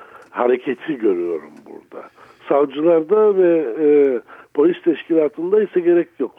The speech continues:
söylemeye. Özellikle polis teşkilatı ve yargı geçen hafta konuştuğumuz soğuk savaş kültürü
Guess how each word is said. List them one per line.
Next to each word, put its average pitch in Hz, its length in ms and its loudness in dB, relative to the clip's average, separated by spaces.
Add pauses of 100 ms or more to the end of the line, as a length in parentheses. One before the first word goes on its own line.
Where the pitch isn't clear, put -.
söylemeye. 113 380 -4
Özellikle 151 460 -2
polis 131 280 -4
teşkilatı 127 560 -6
ve 117 120 -2
yargı 117 420 -2 (420)
geçen 135 240 -2
hafta 120 240 -2
konuştuğumuz 120 560 -6
soğuk 120 360 -6
savaş 143 260 0
kültürü 85 520 -14